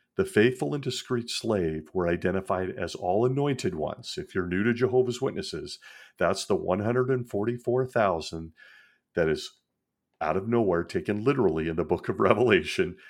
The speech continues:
as the one and only group of people that are going to heaven to judge all the rest of us and all of mankind. For decades, Jehovah's Witnesses taught that all anointed ones,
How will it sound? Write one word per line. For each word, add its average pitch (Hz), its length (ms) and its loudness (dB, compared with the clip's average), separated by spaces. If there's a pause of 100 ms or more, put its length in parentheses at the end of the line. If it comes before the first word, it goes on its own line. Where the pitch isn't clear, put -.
(120)
as 92 180 2
the 113 120 6
one 107 260 4
and 139 100 4
only 156 240 0
group 165 280 -4
of 180 100 0
people 170 300 -4
that 101 80 0
are 107 100 0
going 113 240 -2
to 127 80 4
heaven 87 380 0 (160)
to 87 120 -2
judge 80 460 -2
all 85 180 0
the 107 80 -2
rest 85 320 -2
of 71 80 -6
us - 420 -10
and 85 140 -2
all 76 160 2
of 78 160 -6
mankind. 78 580 -6 (1500)
For 120 340 4
decades, 98 840 0
Jehovah's 110 520 0
Witnesses 107 440 -4
taught 76 400 -8
that 87 140 -6 (140)
all 120 760 -2
anointed 110 540 -2
ones, 78 360 -12